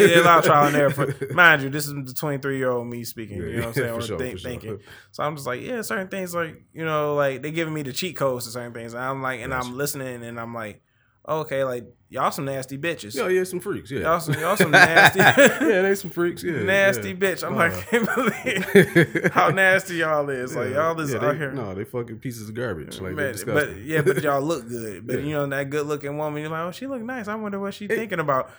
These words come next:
Speaker 1: Yeah, she thinking about getting a dick shoved in her ass.
Speaker 2: Yeah,
Speaker 1: That's what
Speaker 2: yeah,
Speaker 1: she
Speaker 2: she
Speaker 1: wants.
Speaker 2: wanna get smutted out. And you know
Speaker 1: Yeah.
Speaker 2: what? I ain't, I ain't even mad. I mean, I, it, we all, we like a little dirty, filthy piece of garbage. Like, we, <laughs> we like it. Like, you know what I'm saying? We,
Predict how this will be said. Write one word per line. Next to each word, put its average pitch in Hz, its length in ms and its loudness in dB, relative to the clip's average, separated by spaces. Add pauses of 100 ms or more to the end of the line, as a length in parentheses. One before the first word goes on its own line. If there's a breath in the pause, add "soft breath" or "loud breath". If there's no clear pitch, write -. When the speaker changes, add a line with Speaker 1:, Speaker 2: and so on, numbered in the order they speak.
(120)
Speaker 1:
Yeah, 180 160 0
she 190 120 -4
thinking 190 180 -2
about 175 160 4
getting 170 180 -2
a 135 60 0
dick 165 260 -2
shoved 135 320 0
in 127 80 -4
her 123 160 -4
ass. - 240 -2
Speaker 2:
Yeah, - 60 0
Speaker 1:
That's 165 160 2
what 160 80 -2
Speaker 2:
yeah, 143 60 0
Speaker 1:
she 135 100 0
Speaker 2:
she - 80 -4
Speaker 1:
wants. 151 160 -2
Speaker 2:
wanna 139 100 -6
get 143 140 -4
smutted 139 320 -4
out. 95 240 -4
And 143 120 -4
you 165 60 -2
know 170 120 -4
Speaker 1:
Yeah. 170 60 -4
Speaker 2:
what? 170 260 -6 (340 soft breath)
I 202 140 -6
ain't, 190 200 -2
I 185 100 -4
ain't 208 120 -8
even 196 180 -8
mad. 190 120 -6
I 175 80 -4
mean, 180 200 -2
I, 156 240 -4
it, 147 140 -8
we 196 180 -6
all, 190 220 -4
we 240 240 -10
like 220 380 -10
a 175 40 -4
little 151 300 -6
dirty, 110 380 -6 (140)
filthy 117 280 -10
piece 110 240 -12
of 98 60 -10
garbage. 87 520 -8
Like, 131 200 -2
we, 185 460 2
<laughs> - 100 0
we 208 200 -2
like 202 340 -2
it. 71 160 -8
Like, 101 180 -6
you 95 140 -10
know 170 220 -10
what - 40 -10
I'm 185 80 -14
saying? 90 240 -10
We, 185 220 -12